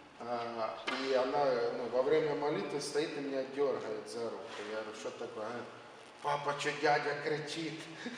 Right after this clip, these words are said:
<laughs> "Че дядя кричит, да?" Я говорю:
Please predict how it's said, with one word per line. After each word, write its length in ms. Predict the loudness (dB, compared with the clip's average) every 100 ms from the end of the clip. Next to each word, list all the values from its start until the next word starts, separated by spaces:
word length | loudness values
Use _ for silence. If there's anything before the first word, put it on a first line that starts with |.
| 4
<laughs> 2250 | 4 6 4 4 4 2 2 2 0 0 -2 -4 -4 0 4 4 4 2 2 8 8 8 6
"Че 140 | 8 10 12
дядя 380 | 12 12 12 12 12
кричит, 500 | 8 8 6 6 8
да?" 220 | 8 8 6 2 0 0 -4 -4 -4 -4 -6 -8 -8 -8 -6 -6 -6 -8 -8 -10 -10 -4
Я 80 | -2
говорю: 200 | 2